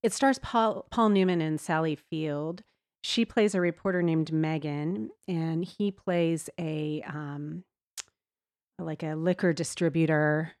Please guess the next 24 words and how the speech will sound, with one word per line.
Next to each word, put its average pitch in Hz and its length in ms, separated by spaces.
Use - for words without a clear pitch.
uh, 151 240
who 165 480
is 175 180
implicated 170 1040
in 160 260
a, 151 460
um, 208 640
a 202 120
murder. 165 680
Well, 165 80
he's 156 140
not 175 180
implicated, 156 640
but, 160 160
well, 180 240
it's 208 120
a 202 60
complicated 180 640
story. 170 220
There's 208 220
a 220 80
murder, 180 840
and, 151 840
um, 151 560